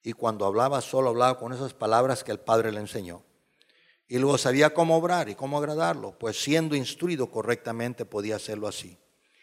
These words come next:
Y eso es lo que Pablo aquí dice en Corintios catorce, donde leímos, "Si alguien es espiritual, sabe y reconoce el ministerio y la voz del Espíritu". Reconoce y oye la voz de Dios en el día hablando.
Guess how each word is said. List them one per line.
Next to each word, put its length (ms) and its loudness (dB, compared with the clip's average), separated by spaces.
Y 80 4
eso 140 8
es 80 12
lo 100 10
que 140 4
Pablo 300 6
aquí 180 0
dice 240 0
en 80 -4
Corintios 800 -6
catorce, 460 -2
donde 160 -6
leímos, 480 -6
"Si 160 0
alguien 300 4
es 80 0
espiritual, 680 -4
sabe 520 0
y 80 0
reconoce 720 0
el 100 -6
ministerio 800 -4
y 80 -6
la 120 2
voz 220 4
del 140 -4
Espíritu". 400 -10
Reconoce 640 -2
y 160 -2
oye 240 4
la 140 2
voz 200 0
de 120 -2
Dios 340 -2
en 140 -10
el 140 -6
día 200 -4
hablando. 480 -10